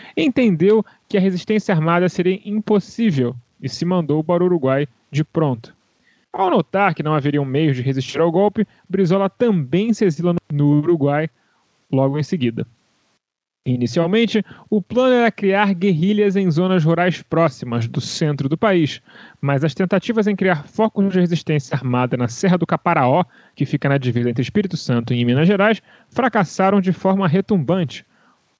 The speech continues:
Os guerrilheiros sequer sabiam como sobreviver na mata. Ao saber dessa notícia, Fidel Castro desistiu de apoiar financeira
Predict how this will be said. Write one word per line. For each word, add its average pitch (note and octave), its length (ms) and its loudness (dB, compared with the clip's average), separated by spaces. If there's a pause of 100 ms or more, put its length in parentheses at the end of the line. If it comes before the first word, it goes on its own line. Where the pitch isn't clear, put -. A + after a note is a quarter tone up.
(140)
Os B2 380 0
guerrilheiros G3+ 500 2
sequer G3+ 380 -4
sabiam F#3+ 400 0
como F#3+ 220 -2
sobreviver A3+ 440 0
na F3 120 0
mata. G#2+ 340 -6 (1400)
Ao E3+ 180 2
saber A#2 360 0
dessa B2 200 -2
notícia, A3+ 540 0 (160)
Fidel A3+ 280 0
Castro G#3 480 0
desistiu A3 720 0
de F#3+ 100 0
apoiar E3 580 2 (100)
financeira C#3 760 -2